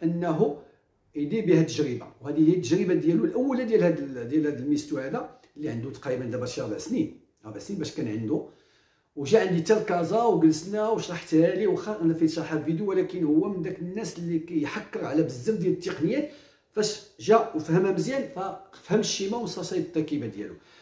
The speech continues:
على كل حال ماشي هذا هو الموضوع ديالنا، الموضوع ديالنا هو انه بدا كيحفظ لهاد المقنين هذا، بدا كيحفظ هاد الهاجين، هادوك جوج كور بدا كيحفظهم. من طبيعه الحال حتى هو بحال بحال الناس كيتسنى، كيتسنى،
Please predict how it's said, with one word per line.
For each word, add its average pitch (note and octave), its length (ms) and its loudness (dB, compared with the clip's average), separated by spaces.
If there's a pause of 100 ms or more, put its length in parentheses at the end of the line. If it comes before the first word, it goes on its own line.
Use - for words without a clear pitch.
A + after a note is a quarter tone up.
(120)
على A#3+ 200 4
كل G#3 280 2
حال - 180 -6 (280)
ماشي D3+ 200 0
هذا G#3 80 4
هو G3 120 2
الموضوع D#3+ 320 0
ديالنا، D#3 280 -2
الموضوع D#3+ 300 0
ديالنا C3+ 260 -4
هو D3+ 180 0
انه D3+ 440 -2
بدا B3 280 0
كيحفظ E3 540 -4
لهاد B2 220 -6
المقنين A#2+ 460 -8
هذا، A2+ 200 -10
بدا D3 200 0
كيحفظ - 440 -4
هاد A2+ 200 -4
الهاجين، C3+ 420 4 (280)
هادوك F#3+ 180 -2
جوج D3 180 -6
كور D3 140 -6
بدا A#2 120 -10
كيحفظهم. G3+ 640 0 (480)
من G#3 140 -4
طبيعه G3+ 260 2
الحال F3+ 340 0
حتى F3 120 0
هو E3+ 120 2
بحال D#3+ 260 0
بحال D#3 140 -2
الناس E3 440 0 (920)
كيتسنى، D#3+ 540 4
كيتسنى، E3 600 -2